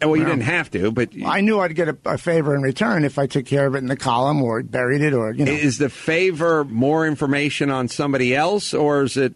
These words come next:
Speaker 1: some dollars?
Speaker 2: It's, no, not money. It's information when you need it about a particular person. And if, and it,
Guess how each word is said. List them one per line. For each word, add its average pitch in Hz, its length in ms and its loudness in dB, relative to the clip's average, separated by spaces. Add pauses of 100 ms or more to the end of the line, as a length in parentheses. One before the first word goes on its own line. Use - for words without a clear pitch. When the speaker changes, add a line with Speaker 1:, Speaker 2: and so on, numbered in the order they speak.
(140)
Speaker 1:
some 110 240 0
dollars? 120 340 0
Speaker 2:
It's, - 300 -2
no, 202 240 2
not 196 200 -2
money. 127 260 -2
It's 180 200 -2
information 190 680 0
when 165 140 2
you 160 140 2
need 151 260 2
it 135 120 0
about 139 280 -2
a 135 60 -2
particular 143 480 -2
person. 123 640 -2
And 170 100 2
if, 175 180 -4
and 202 160 2
it, 202 120 0